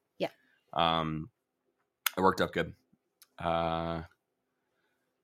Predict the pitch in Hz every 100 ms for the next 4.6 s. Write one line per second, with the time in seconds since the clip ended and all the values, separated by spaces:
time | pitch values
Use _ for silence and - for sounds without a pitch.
0 | - - - 104 - 104 92 - - 92
1 | 85 101 98 95 90 90 107 107 98 -
2 | 95 - 90 82 90 - 90 90 87 80
3 | 82 78 - 78 80 82 76 76 80 78
4 | 78 76 73 71 -